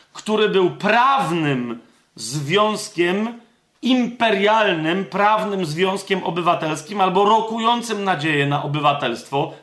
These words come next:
przynajmniej ich dzieci. Tak? Chodzi o to, że były różne rodzaje małżeństw, różne rodzaje żon, że tak powiem. Tak? A Paweł mówi, żeby wszystkie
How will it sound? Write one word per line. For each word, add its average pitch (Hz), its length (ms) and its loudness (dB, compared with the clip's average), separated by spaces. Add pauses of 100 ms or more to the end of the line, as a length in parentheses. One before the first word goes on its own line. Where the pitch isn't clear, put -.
(100)
przynajmniej 190 720 -2
ich 190 120 -6
dzieci. 175 600 -4 (640)
Tak? 180 260 -2 (420)
Chodzi 160 220 -2
o 233 80 2
to, 233 120 -2
że 196 100 -2
były 208 260 2
różne 240 480 2
rodzaje 208 460 2
małżeństw, 202 520 0
różne 240 280 0
rodzaje 214 420 2
żon, 185 360 2 (140)
że 175 140 -2
tak 165 200 -4
powiem. 117 420 -2 (360)
Tak? 202 340 0 (1600)
A 240 180 2
Paweł 269 340 4
mówi, 226 640 -2 (420)
żeby 185 300 0
wszystkie 156 880 -4